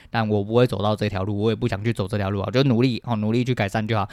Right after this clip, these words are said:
哎，对啊，但是就是在交易的时候，我们就像一个活生生的人，吼。但不过我希望这个活生生的人，然后在交易的时候去死哦，因为我想必各位高手他们做单子基本上都不是个人，不然他们没有办法赚到钱。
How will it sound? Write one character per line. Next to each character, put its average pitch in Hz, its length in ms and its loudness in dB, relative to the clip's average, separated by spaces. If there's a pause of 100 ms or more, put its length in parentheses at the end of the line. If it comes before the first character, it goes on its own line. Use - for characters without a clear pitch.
(240)
哎， 135 80 -4
对 131 80 4
啊， 123 160 8
但 151 80 4
是 170 200 4
就 151 100 4
是 139 260 2
在 165 180 6
交 151 200 6
易 - 20 6
的 127 80 4
时 135 60 4
候， 135 80 6
我 117 40 2
们 107 120 -2
就 123 80 2
像 127 160 2
一 123 40 0
个 113 120 2
活 110 240 0
生 117 160 0
生 113 120 0
的 107 140 0
人， 104 220 -4
吼。 117 180 -2 (360)
但 120 280 2
不 131 120 2
过 175 100 6
我 127 120 6
希 143 120 4
望 151 120 6
这 151 60 4
个 135 80 8
活 120 180 4
生 123 100 4
生 127 80 2
的 123 180 4
人， 107 100 -4
然 - 40 -6
后 117 100 -2
在 139 100 4
交 143 160 6
易 139 80 4
的 117 80 4
时 120 80 0
候 117 80 4
去 120 180 2
死 - 280 -6
哦， 120 100 -10 (140)
因 160 140 0
为 143 440 6
我 131 100 4
想 127 160 2
必 160 140 4
各 156 120 6
位 156 100 8
高 139 180 8
手 110 180 2
他 131 140 2
们 113 240 -2
做 143 220 4
单 123 200 4
子 110 200 -6
基 123 160 -6
本 110 100 -2
上 117 140 -4
都 113 100 -2
不 107 140 -6
是 113 100 -6
个 104 120 -4
人， - 260 -6 (180)
不 143 80 4
然 117 100 4
他 123 120 0
们 117 100 -2
没 117 120 0
有 120 80 4
办 117 100 2
法 104 60 -2
赚 120 200 0
到 110 160 0
钱。 - 140 -6